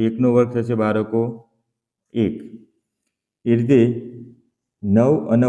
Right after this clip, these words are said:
વર્ગનો ગુણાકાર કરીએ, તો નવ ને બેનો ગુણાકાર કરીએ, તો નવ દુ અઢારનો બાળકો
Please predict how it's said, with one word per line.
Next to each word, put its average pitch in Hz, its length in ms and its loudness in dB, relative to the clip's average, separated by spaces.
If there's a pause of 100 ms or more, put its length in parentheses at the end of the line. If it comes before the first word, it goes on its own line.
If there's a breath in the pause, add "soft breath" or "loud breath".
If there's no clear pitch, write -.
વર્ગનો 117 340 2
ગુણાકાર 113 500 0
કરીએ, 120 220 -2 (100)
તો 107 60 -8
નવ 107 300 -6
ને 120 140 -8
બેનો 110 280 -6
ગુણાકાર 117 420 -10
કરીએ, 123 240 -14
તો 110 60 -10
નવ 110 280 0
દુ 120 60 -4 (100)
અઢારનો 110 420 -2 (880)
બાળકો 113 360 4